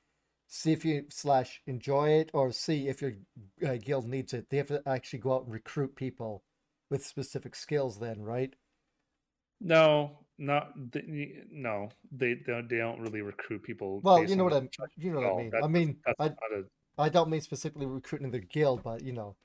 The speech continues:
Speaker 1: you can hire people to do things or buy off them in the marketplace or things like that. You make deals with people in games, so.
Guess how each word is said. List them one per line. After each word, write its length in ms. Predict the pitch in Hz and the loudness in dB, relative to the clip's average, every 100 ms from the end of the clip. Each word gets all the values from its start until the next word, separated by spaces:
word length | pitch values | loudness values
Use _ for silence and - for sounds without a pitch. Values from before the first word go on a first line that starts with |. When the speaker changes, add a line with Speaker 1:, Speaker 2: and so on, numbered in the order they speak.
| _ - | _ -6
Speaker 1:
you 100 | 143 | 0
can 120 | 151 | 0
hire 340 | - 147 139 131 | 4 6 6 2
people 320 | 139 135 120 | -4 -8 -10
to 120 | 131 | -8
do 220 | 104 135 120 | -6 -6 -6
things 440 | - 123 107 98 | -4 -4 -4 -6
or 220 | 135 120 | -4 -4
buy 380 | 101 - 131 127 | -6 -2 0 0
off 140 | 120 - | -4 -6
them 140 | 123 | -8
in 100 | 123 | -8
the 60 | 117 | -6
marketplace 800 | 117 120 131 _ 120 110 - | -6 -6 -10 _ -8 -8 -8
or 220 | 113 107 98 _ _ _ _ _ _ | -10 -12 -14 _ _ _ _ _ _
things 220 | - 135 - | 0 0 -2
like 120 | - | -6
that. 460 | 123 110 - - - - | -4 -4 -8 -14 -16 -6
You 120 | 151 | 0
make 220 | 175 165 | 0 0
deals 260 | 156 156 143 | 2 2 2
with 120 | 113 | -8
people 340 | - 110 110 101 | -12 -8 -8 -10
in 40 | 104 | -8
games, 460 | 120 107 - - - _ | -8 -10 -14 -18 -18 _
so. 400 | - 135 277 - | -12 -10 -10 -16